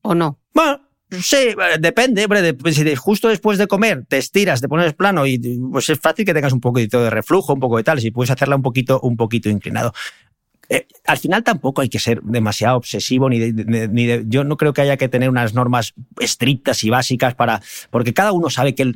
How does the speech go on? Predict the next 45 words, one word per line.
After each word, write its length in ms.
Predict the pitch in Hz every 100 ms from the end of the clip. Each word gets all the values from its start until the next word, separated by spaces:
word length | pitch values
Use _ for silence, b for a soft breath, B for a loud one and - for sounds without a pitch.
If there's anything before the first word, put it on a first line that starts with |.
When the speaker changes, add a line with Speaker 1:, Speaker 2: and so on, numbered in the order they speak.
| -
Speaker 2:
qué 60 |
es 80 | 139
lo 100 | 127
que 80 | 107
le 80 | 90
va 120 | 95
bien, 300 | - 143 98
¿no? 120 | 110
Speaker 1:
Ujú. 160 | 180 -
Speaker 2:
Pues 180 | - 175
la 100 | 135
siesta, 280 | 135 190 214
pues 140 | 180 -
cuando 180 | 120
el 80 | 123
pi-, 160 | 214 233
el 120 | 127
cuerpo 260 | 117 196 220
te 100 | 120
la 140 | 101
pida 320 | 175 190 220 -
y 340 | 117 104 127
<laughs> 20 |
dentro 280 | 117 143 156
de 60 | 175
las 140 | 127
posibilidades, 840 | 123 - 87 82 104 147 101 -
¿no? 220 | 101 151 - B B
Lo 120 | - 107
que 80 |
sí 120 | 107 117
que 80 | 120
está 160 | 120
claro 160 | 117 131
es 80 | 131
que 80 | 127
incluso 320 | 120 113 104
muchas 380 | 110 117 113 120
empresas 460 | 110 117 123 117
ya 200 | 113 139
están 280 | 165 131 120
facilitando 580 | 117 117 120 120 135 135
habitaciones 580 | 135 113 107 117 117 113
de 100 | 117
siestas 460 | 135 131 - 156